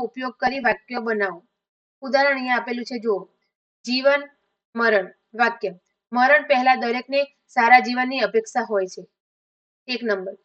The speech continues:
સફળ, નિષ્ફળ. તો વાક્ય, જીવનની ગટમાળામાં ક્યારેક સફળ થવાય તો ક્યારેક નિષ્ફળ. બે, આદર, અનાદર. વાક્ય, જીવનમાં આદર મળે કે અનાદર,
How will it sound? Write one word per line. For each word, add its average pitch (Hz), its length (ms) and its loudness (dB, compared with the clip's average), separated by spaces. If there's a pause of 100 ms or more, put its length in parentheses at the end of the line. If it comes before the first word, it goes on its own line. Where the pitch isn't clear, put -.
(300)
સફળ, 285 460 4
નિષ્ફળ. 247 480 -6 (200)
તો 233 160 -12
વાક્ય, 226 360 -2 (520)
જીવનની 302 460 2
ગટમાળામાં 247 680 0
ક્યારેક 240 480 -4 (340)
સફળ 247 300 2
થવાય 254 320 4
તો 262 140 -6
ક્યારેક 233 400 -4
નિષ્ફળ. 220 440 -6 (500)
બે, 208 80 -2 (300)
આદર, 233 360 0 (120)
અનાદર. 208 440 -2 (480)
વાક્ય, 226 320 -2 (500)
જીવનમાં 294 480 2
આદર 233 320 2
મળે 277 300 4
કે 294 240 -4
અનાદર, 240 460 0